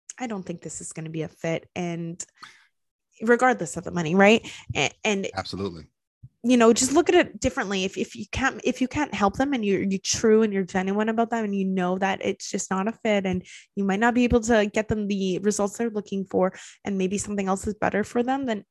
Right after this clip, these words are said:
Speaker 1: be open and say that, right? And
Speaker 2: Yep.
Speaker 1: it's just, you know, the, the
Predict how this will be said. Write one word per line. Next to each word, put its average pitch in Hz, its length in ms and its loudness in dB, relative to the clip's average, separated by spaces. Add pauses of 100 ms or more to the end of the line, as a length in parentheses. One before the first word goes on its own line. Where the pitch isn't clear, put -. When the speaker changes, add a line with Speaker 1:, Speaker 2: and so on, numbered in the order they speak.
(720)
Speaker 1:
be 202 240 -2
open 185 400 6
and 175 160 -2
say 180 320 2
that, 175 260 4
right? 180 360 4 (360)
And 190 240 2
Speaker 2:
Yep. - 200 -2 (1080)
Speaker 1:
it's - 240 0
just, 214 340 0
you 226 80 4
know, 190 160 4
the, 196 120 4
the - 340 2